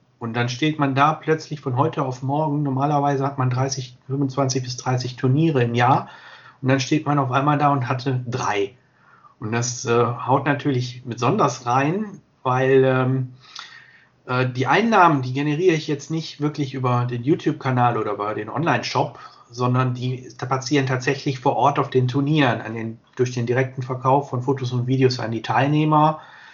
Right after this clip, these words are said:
teilweise auch durch Gagen von Veranstaltern oder von, äh, Streaming-Partnern, wie zum Beispiel Clip My Horse. Und das sind dann plötzlich, äh, Einnahmen, die weg sind und nicht kommen werden. Und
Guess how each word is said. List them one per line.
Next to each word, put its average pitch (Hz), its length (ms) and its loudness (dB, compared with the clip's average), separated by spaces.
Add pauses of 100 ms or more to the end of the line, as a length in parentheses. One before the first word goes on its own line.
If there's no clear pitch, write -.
(240)
teilweise 131 600 2
auch 120 100 -4
durch 123 240 -4
Gagen 135 460 2
von 127 200 -4
Veranstaltern 156 1000 -2
oder 127 240 0
von, 113 380 -4
äh, 113 200 -8
Streaming-Partnern, 165 1160 0
wie 123 200 -2
zum 120 180 -8
Beispiel 120 240 -6
Clip 127 200 -8
My 113 80 -2
Horse. 127 440 0 (680)
Und 123 180 2
das 127 140 4
sind 147 100 0
dann 139 160 2
plötzlich, 135 560 -2 (160)
äh, - 40 -10
Einnahmen, 131 680 2
die 147 260 -4 (100)
weg 160 200 2
sind 123 360 0 (100)
und 120 360 -8
nicht 123 280 0 (140)
kommen 139 360 2
werden. 101 380 0
Und 104 320 -10